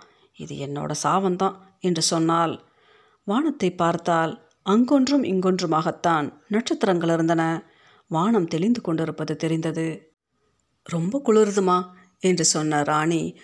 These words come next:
தொடர்ந்து மூன்று நான்கு முறை தும்மினாள். பனி மூக்கை அடைப்பது போல இருக்கவே அடிக்கடி மூக்கை உறிஞ்சி கொண்டிருந்தாள்.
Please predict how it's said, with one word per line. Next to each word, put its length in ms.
தொடர்ந்து 460
மூன்று 320
நான்கு 320
முறை 240
தும்மினாள். 600
பனி 260
மூக்கை 360
அடைப்பது 420
போல 240
இருக்கவே 500
அடிக்கடி 460
மூக்கை 380
உறிஞ்சி 340
கொண்டிருந்தாள். 640